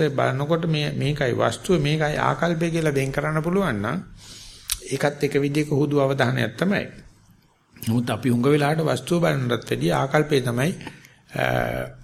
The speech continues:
ඉස්සර කරන්නේ. බුදුජානන්සේ සඳහන් කළ තියෙනවා ස-, සංක-,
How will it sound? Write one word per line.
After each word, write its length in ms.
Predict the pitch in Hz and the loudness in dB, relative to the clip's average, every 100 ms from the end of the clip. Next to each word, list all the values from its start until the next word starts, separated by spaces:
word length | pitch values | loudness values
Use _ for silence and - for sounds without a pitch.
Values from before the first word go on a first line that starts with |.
| - - | -20 -4
ඉස්සර 320 | 147 - 175 | 0 2 2
කරන්නේ. 380 | 139 120 113 139 | 0 -2 -2 -4
බුදුජානන්සේ 680 | 131 131 131 131 127 127 | -4 -4 -4 -2 -2 -4
සඳහන් 400 | 123 127 127 117 | -2 -2 0 0
කළ 160 | 123 123 | 0 -2
තියෙනවා 380 | 120 120 151 175 | 0 0 0 -2
ස-, 240 | - 127 - - - - - | -6 -10 -14 -20 -20 -20 -10
සංක-, 460 | - 127 143 151 | 0 0 2 -2